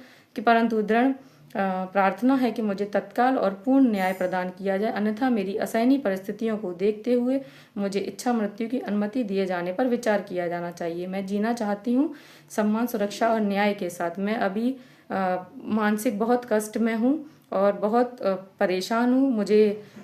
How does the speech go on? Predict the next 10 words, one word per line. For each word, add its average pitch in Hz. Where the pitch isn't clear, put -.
प्रशासन 214
से 240
और, 185
अ, 180
उम्मीद 233
है 233
कि 240
मुझे 220
ન્યાય 202
મિલેગા. 160